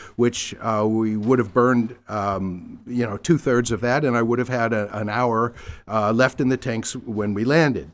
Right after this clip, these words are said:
uh, which was double the, the V F R, uh, minimum at that, that, for that flight. And, um, but of course, my expectations, again, uh, misled me because, um, in order to do a direct flight back from Harris Ranch, you have to transition, do a Class Bravo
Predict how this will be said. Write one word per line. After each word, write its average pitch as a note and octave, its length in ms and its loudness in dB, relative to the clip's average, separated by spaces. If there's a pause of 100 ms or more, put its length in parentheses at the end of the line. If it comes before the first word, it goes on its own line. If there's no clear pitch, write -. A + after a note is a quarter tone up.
(100)
uh, G#2 160 -4
which G#2+ 240 -2
was G#2+ 160 -4
double B2 320 2
the, G#2+ 320 0
the G#2 140 -4
V G#2 180 -4
F G#2+ 160 -6
R, G#2 380 -2
uh, G#2 100 -4
minimum G#2+ 480 2
at F2+ 80 -12
that, F#2+ 200 -10 (180)
that, G2 220 -12 (480)
for - 120 -4
that G#2+ 240 -4
flight. D3+ 320 0 (400)
And, A#2+ 240 0
um, A2+ 440 0 (600)
but G#2+ 220 2
of D3 140 2
course, G3+ 280 4
my C3+ 380 4
expectations, E3 960 0
again, C#3+ 640 0
uh, B2 400 -2
misled C#3 560 4
me F2 180 -4
because, G#2+ 540 -2
um, G#2+ 420 2
in B2 220 2
order C#3+ 240 6
to C3 120 2
do B2+ 220 4
a A#2 60 4
direct A#2 320 0
flight A#2+ 280 0
back A2+ 220 -4
from A2 140 -6
Harris A2+ 280 -4
Ranch, C3+ 280 0
you A#2 80 -4
have A#2+ 220 -6
to G2+ 200 -2
transition, A2 640 -4
do A#2 160 0
a G#2 220 -2
Class B2 340 -2
Bravo A#2+ 540 -2